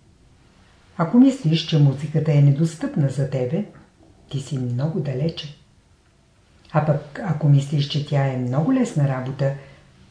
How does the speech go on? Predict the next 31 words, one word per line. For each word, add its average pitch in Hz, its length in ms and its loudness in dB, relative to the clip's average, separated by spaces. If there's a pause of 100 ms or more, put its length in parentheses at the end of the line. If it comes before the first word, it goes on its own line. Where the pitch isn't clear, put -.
ти 139 140 -4
си 147 460 -2
много 139 400 -4
близо. 143 540 -4 (1600)
Ще - 180 -2
се - 180 -2
поставиш 143 540 -2
на 262 100 6
известна 151 520 0
дистанция 156 800 0 (300)
и 156 140 4
ще 269 260 2
мислиш, 220 560 4
че 180 220 2
Бог 175 300 -2
ти 170 200 2
е 151 100 2
дал 160 320 2
дарба 139 480 0
да 135 240 -4
пееш 208 540 2 (560)
и 147 200 0
ти 139 200 0
е 131 100 -6
поставил 147 760 -4
задача 151 960 -4 (480)
да 143 220 -2
се 139 220 -6
научиш 131 560 -4
да 131 160 -8
пееш. 135 600 -12